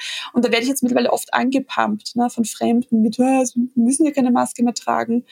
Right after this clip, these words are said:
dann erkläre ich, dass ich Long-Covid habe, weil ich dann schon mir denke, Okay, dann Junge, dann erklär ich's dir mal. Und dann, ähm, dann politische Diskussionen führen muss, ob das überhaupt eine, ob das überhaupt eine richtige Krankheit ist. Also das hat mich wirklich wahnsinnig enttäuscht. Das ist im großgesellschaftlichen Bild.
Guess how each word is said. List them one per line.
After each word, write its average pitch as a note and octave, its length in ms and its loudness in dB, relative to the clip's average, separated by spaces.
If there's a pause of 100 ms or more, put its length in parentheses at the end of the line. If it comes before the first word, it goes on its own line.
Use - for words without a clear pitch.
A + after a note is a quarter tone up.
(380)
dann A#3 120 2
erkläre A#3 340 0
ich, B3 60 -4
dass B3 160 -4
ich A#3+ 80 -6
Long-Covid B3 560 -2
habe, C#4 240 0
weil A#3 140 0
ich A#3 120 -4
dann A#3 240 -2
schon C4 400 0
mir A#3 100 2
denke, A#3+ 300 0
Okay, A#3+ 280 -2
dann A#3+ 440 -2
Junge, C4 420 2 (380)
dann A#3 120 2 (100)
erklär A#3+ 320 0
ich's - 140 -6
dir C#4 80 0
mal. C4+ 260 2 (560)
Und - 280 0
dann, A#3+ 320 0
ähm, A#3 640 0 (460)
dann A#3+ 180 0
politische B3+ 380 0
Diskussionen A#3+ 580 0
führen B3 320 0
muss, B3 180 0
ob A#3 120 -4
das A#3+ 120 -4
überhaupt A#3 260 0
eine, A#3 240 0
ob - 120 -6
das - 160 -6
überhaupt A#3+ 200 -2
eine A#3+ 120 0
richtige A#3+ 260 -2
Krankheit A#3 480 -2
ist. G#3 200 -2
Also A3+ 120 0
das A#3 120 -2
hat C4 60 2
mich A#3+ 120 2
wirklich A#3 240 0
wahnsinnig C4+ 360 2
enttäuscht. B3+ 480 -2
Das - 120 -6
ist - 20 -6
im A3+ 160 0
großgesellschaftlichen C4 960 0
Bild. C4+ 300 0